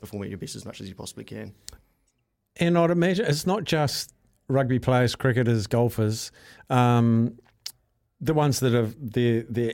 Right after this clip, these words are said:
Speaker 2: active sporting careers behind them. Um, and I know, and I'm not just saying this 'cause you're here, but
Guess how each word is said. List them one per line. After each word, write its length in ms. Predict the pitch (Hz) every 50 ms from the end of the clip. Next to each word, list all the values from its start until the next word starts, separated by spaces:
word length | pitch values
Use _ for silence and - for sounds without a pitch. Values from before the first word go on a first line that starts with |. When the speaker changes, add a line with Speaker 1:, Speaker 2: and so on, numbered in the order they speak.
| - -
Speaker 2:
active 320 | 131 120 - - 123 107 -
sporting 360 | - - - 123 113 110 104
careers 360 | - - 113 113 113 110 104
behind 440 | - 113 101 101 120 123 127 120 101
them. 220 | 95 104 131 143 - - - - - - - - - _ _ _ _ _
Um, 480 | - 123 113 113 113 110 110 113 117 113 - 135
and 160 | 131 135 143
I 160 | 151 185 190
know, 180 | 156 147 151 151
and 220 | - 127 127 131
I'm 160 | 143 156 175 185
not 200 | 165 156 - 107
just 200 | 139 123 - -
saying 300 | - 120 120 117 113 107
this 160 | 101 - -
'cause 200 | - 113 101 98
you're 180 | 107 104 101
here, 420 | 92 - 123 120 113 107 95 92 90
but 320 | - 113 107 104 104 -